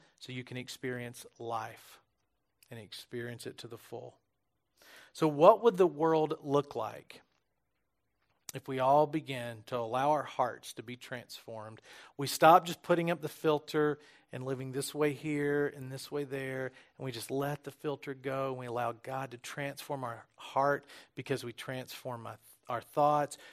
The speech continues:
we transformed what we value, we identified what sets us off, and,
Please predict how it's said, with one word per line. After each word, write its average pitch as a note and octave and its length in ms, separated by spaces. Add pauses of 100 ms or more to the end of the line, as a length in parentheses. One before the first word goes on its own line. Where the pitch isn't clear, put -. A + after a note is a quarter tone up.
(140)
we B2 100
transformed C3 540
what A#2 220
we A2+ 100
value, C3 640
we C3 80
identified C3+ 580
what B2 240
sets - 340
us A#2 160
off, C#3+ 460
and, B2+ 160